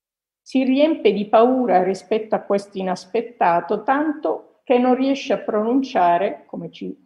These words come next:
racconta Devi ovviamente, cos'è questa cosa. Ed è lì che Draupadi si avvicina e risponde, "L'oggetto della tua ricerca". Ora, in quel far vedere l'oggetto della ricerca, Draupadi sposta finanche il sentimento del terrore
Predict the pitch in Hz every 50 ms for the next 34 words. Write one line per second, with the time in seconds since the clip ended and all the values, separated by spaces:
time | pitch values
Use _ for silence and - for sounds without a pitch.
0 | - - - 180 _ - - 175 180 175 - 208 226 240 233 185 160 156 170 175
1 | 170 214 220 269 269 220 170 160 165 180 185 - 214 202 - - _ _ _ _
2 | _ - - 339 302 - - 202 190 190 - - 196 196 - - - 175 170 -
3 | 185 185 170 165 170 165 - 175 175 170 208 - _ _ _ _ _ _ _ _
4 | _ _ _ _ _ - 269 214 240 269 269 247 254 226 - - 233 190 180 180
5 | 185 185 185 185 - 220 214 208 190 190 - - 196 180 165 190 196 - - 247
6 | 262 294 294 262 226 196 196 196 - 180 185 - - _ - 185 175 170 170 170
7 | 170 165 170 170 170 - - _ _ _ _ _ _ - 202 208 208 214 185 175
8 | 214 226 269 285 269 - - - 233 190 196 180 185 180 185 - 190 185 180 170
9 | 170 - - 156 151 156 156 - _ _ - 175 - 202 - _ _ _ _ _
10 | _ _ _ _ _ _ _ _ _ _ _ _ - 285 277 254 233 247 - -
11 | 370 370 - - 294 240 240 190 208 202 196 226 233 226 214 196 190 190 180 160
12 | 220 226 - 226 - - 196 185 190 190 185 185 190 214 233 - 330 330 330 -
13 | - 226 190 180 202 202 214 214 214 262 262 254 208 208 202 - - _ - 233
14 | 226 208 - - - - 185 - - 208 208 240 269 269 269 - 233 202 - -
15 | 214 208 208 202 - 233 214 226 240 247 240 240 220 196 190 185 180 - - 196
16 | 190 180 165 180 185 170 160 160 160 160 165 - 202 -